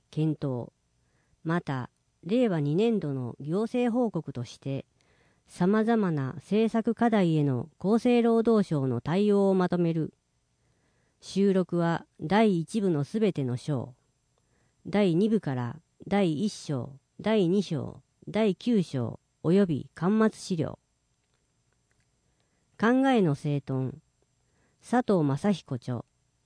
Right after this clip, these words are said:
暮らしの手帳者。倉敷音訳の会制作。赤木和子音訳。五時間三十三分。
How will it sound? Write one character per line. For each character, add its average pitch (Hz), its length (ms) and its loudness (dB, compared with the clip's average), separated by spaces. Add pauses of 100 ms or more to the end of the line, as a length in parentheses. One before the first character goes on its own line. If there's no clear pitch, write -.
(480)
暮 190 160 0
ら 220 60 2
し 208 120 -2
の 202 140 2
手 175 160 -2
帳 180 240 0
者。 - 240 -10 (1120)
倉 220 260 2
敷 - 440 -6
音 208 200 4
訳 233 220 2
の 220 140 4
会 208 200 2
制 147 260 -2
作。 131 440 -6 (840)
赤 165 260 0
木 190 240 -4
和 214 140 2
子 151 260 -4
音 143 320 0
訳。 131 380 -6 (680)
五 175 160 0
時 214 140 -2
間 143 320 -2
三 233 260 2
十 156 200 -2
三 196 260 -2
分。 123 360 -12